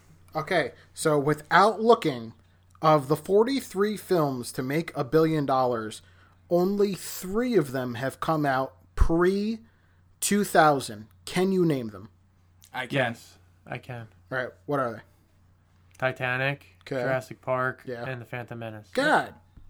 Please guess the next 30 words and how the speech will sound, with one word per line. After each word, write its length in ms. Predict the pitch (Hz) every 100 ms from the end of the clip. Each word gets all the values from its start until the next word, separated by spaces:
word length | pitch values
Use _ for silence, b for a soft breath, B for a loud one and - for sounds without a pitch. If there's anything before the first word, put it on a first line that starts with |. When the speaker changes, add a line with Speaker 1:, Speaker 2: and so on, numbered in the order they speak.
| - -
Speaker 1:
damn 280 | 277 254
it. 140 | - - - _ - - - -
Speaker 2:
But 380 | 190 214 185 - - - -
Jurassic 420 | 160 165 165 -
Park 340 | - 175 175 147
and 100 | 123
Phantom 400 | 147 143 127 135
Menace 280 | 160 147
did 180 | - 127
not 260 | 127 127 -
make 280 | 127 127 - -
Speaker 3:
No, 160 | 143 135
Speaker 2:
a 40 |
Speaker 3:
they 100 | 123
had 80 | 127
Speaker 2:
billion 180 | 127 127
dollars 420 | 123 127 131 127
in 120 | 131 127
their 80 | 147
Speaker 1:
Originally. 440 | 156 147 131 123
Speaker 2:
first 60 | 127
run 180 | 127 123
at 120 | 120
the 100 | 117
theater. 400 | - 104 87 90
Speaker 3:
They 80 | 131
had 140 | 127
re-releases. 720 | 127 131 127 117 110 - - -
Speaker 2:
Correct. 400 | 101 101 165 - _ _ -
Speaker 1:
Okay, 380 | 143 143 -